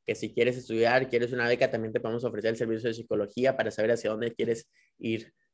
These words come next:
a, a estudiar a futuro. Entonces, hacia allá vamos y es lo que estamos haciendo. La salud mental ha sido un tema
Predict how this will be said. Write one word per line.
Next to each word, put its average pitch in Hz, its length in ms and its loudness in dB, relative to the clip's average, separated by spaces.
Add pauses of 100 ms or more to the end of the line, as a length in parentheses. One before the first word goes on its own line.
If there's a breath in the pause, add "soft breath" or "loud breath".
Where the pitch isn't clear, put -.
(100)
a, 98 460 -4
a 107 40 -2
estudiar 110 340 2
a 110 60 4
futuro. 110 340 -4
Entonces, 120 300 -4
hacia 120 240 0
allá 120 180 6
vamos 160 480 2
y 113 120 2
es 117 60 6
lo 123 120 4
que 123 60 -4
estamos 120 240 -2
haciendo. 120 320 0
La 117 100 4
salud 113 220 -4
mental 120 280 0
ha 113 80 2
sido 113 220 -2
un 113 80 -6
tema 117 340 -2